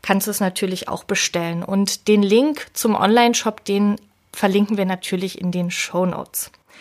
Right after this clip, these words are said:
Du erfährst also im Buch, was du tun kannst,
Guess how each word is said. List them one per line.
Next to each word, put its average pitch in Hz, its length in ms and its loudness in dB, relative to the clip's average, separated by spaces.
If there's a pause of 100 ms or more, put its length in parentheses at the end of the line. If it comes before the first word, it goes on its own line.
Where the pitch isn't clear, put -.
(1160)
Du 254 180 4
erfährst 254 580 2
also 311 200 0
im 247 220 2
Buch, 247 480 -6
was 202 460 0
du 247 300 -2 (120)
tun 262 380 0
kannst, 294 960 -4